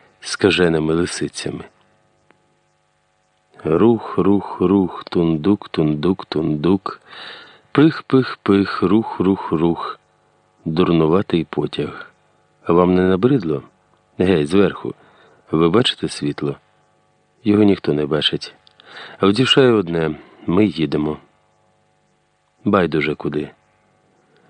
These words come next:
Ганна... Гуйганова, активістка руху і меморіалу,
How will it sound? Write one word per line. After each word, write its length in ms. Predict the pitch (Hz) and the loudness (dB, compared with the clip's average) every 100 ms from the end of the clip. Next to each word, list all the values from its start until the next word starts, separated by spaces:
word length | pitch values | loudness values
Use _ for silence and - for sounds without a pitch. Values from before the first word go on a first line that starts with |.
| _ _ | _ _
Ганна... 680 | - 113 113 110 107 101 101 - _ _ - | 0 2 4 4 4 2 -2 -6 _ _ -4
Гуйганова, 1200 | 90 87 98 101 90 95 113 101 82 73 73 71 _ - | -2 0 2 4 2 2 2 2 -2 -4 -8 -12 _ -8
активістка 760 | 80 - 90 87 87 - 87 | -8 -2 0 0 -2 -2 0
руху 360 | 85 104 - 80 | 2 2 0 -2
і 100 | 76 | 0
меморіалу, 760 | 76 78 78 82 98 101 73 | 0 0 0 2 2 2 -2